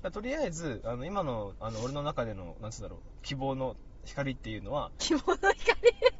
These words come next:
Speaker 1: いや、あの、
Speaker 2: <laughs> 希望の光？何それ？
Speaker 1: いや、整体でね、先生に聞いてみたのよ。あの、
Speaker 2: うん。
Speaker 1: 前みたいに、あの、一日十キロとか、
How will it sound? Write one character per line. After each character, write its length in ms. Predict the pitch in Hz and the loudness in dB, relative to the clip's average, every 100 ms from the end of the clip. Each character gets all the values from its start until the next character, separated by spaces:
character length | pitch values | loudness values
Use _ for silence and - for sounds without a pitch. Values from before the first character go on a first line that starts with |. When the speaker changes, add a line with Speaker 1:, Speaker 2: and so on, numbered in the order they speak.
| - | 4
Speaker 1:
い 40 | - | 6
や、 180 | 143 - | 6 6
あ 80 | |
の、 80 | - | 4
Speaker 2:
<laughs> 160 | - 605 | 4 4
希 100 | - 554 - | 4 6 6
望 200 | 466 - | 4 2
の 60 | 508 539 - - | 2 4 2 0
光？ 460 | - - 370 - 392 - - 1077 605 466 - | -6 0 0 -2 -8 -8 -4 0 2 2 2
何 340 | 453 440 403 | 2 2 0
そ 140 | 403 285 | 2 4
れ？ 160 | 302 - - | 6 6 6
Speaker 1:
い 40 | - | 6
や、 100 | 539 | 6
整 140 | 453 | 10
体 160 | - 254 | 10 10
で 100 | 508 | 8
ね、 180 | 262 - 762 605 - 494 - 466 - - 539 - - - - | 4 4 6 6 6 4 4 -2 -2 -10 -10 -10 -12 -12 -6
先 160 | 202 | -4
生 140 | 226 190 | -2 -4
に 40 | |
聞 80 | 175 | -2
い 20 | |
て 80 | 202 | -2
み 60 | 196 | 0
た 100 | 151 | 0
の 80 | |
よ。 120 | 104 85 - - | -2 -6 -4 -4
あ 100 | 131 | -2
の、 60 | 131 | 0
Speaker 2:
う 40 | |
ん。 40 | 131 | 6
Speaker 1:
前 180 | 190 226 | 6 6
み 140 | 247 | 4
た 120 | 185 | 4
い 100 | 117 | 4
に、 280 | 127 135 107 - - - - - - | 0 -2 -4 -8 -10 -12 -12 -10 -6
あ 160 | 139 127 | -4 -4
の、 140 | 117 | -2
一 200 | 127 156 | -4 -4
日 120 | 170 160 | -4 -4
十 160 | 175 | -4
キ 100 | 156 | -2
ロ 100 | 131 | -2
と 100 | 92 | -2
か、 200 | - 139 | -4 -6